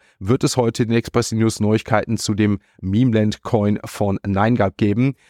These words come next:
Dann würde ich sagen, blicken wir abschließend auf Platz neunundneunzig einhundert. Dort finden wir die Cool Cats, der Floor unter null Komma fünf Eth, genauer gesagt null Komma vier neun. Und auf Platz einhundert finden wir die Cyberkongs, hier der Floor bei vier Komma eins neun Ethereum.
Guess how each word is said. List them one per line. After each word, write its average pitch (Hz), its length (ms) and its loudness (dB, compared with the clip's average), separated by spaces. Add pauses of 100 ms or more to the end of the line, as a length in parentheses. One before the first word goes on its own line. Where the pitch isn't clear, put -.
(180)
Dann 113 260 0
würde 120 220 0
ich - 60 -8
sagen, 123 280 0
blicken 127 180 -2
wir - 120 -2
abschließend 139 500 -2
auf 120 260 0
Platz - 360 0
neunundneunzig 120 960 0
einhundert. 113 720 0
Dort - 260 -2
finden - 220 -4
wir 170 80 0
die 151 120 -4 (140)
Cool 277 160 0
Cats, - 380 -2 (320)
der 135 100 2
Floor 147 320 -2
unter 156 380 0
null 131 320 0
Komma 98 260 -4
fünf 101 320 -2
Eth, 120 480 -4
genauer 113 380 2
gesagt 113 320 -2
null 113 160 2
Komma 104 260 0
vier 98 320 -2
neun. 123 460 0 (260)
Und 247 220 0
auf - 120 -2
Platz 143 220 0
einhundert 117 500 0
finden - 280 -2
wir 95 100 2
die 95 160 -2
Cyberkongs, 107 840 -2 (240)
hier 123 120 -2
der 117 120 2
Floor 95 220 0
bei 107 180 0
vier 95 280 -2
Komma 92 440 -2
eins 101 360 -2
neun 95 320 -2
Ethereum. 139 480 0